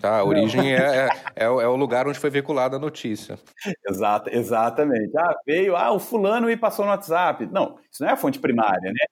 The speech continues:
Speaker 2: Essa é a fonte bil-, bilionena-, bilionenária, né? De onde que veio essa notícia? Como aquilo chegou até ali, né?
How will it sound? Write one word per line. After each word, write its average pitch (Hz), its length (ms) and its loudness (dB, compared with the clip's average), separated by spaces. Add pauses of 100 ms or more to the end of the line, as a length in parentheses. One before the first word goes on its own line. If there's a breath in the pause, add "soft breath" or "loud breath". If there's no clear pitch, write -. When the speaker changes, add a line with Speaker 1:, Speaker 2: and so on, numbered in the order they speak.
(240)
Speaker 2:
Essa 147 200 0
é - 20 4
a - 40 -2
fonte 156 1040 -2 (100)
bil-, 143 400 -4
bilionena-, 180 840 0
bilionenária, 165 920 0
né? 113 580 -8 (200)
De 156 60 0
onde 160 120 -2
que 226 140 0
veio 185 300 2
essa 127 160 -2
notícia? 107 340 -6
Como 196 140 0
aquilo 208 260 0
chegou 127 540 0
até 117 220 0
ali, 95 300 -2
né? 120 220 -4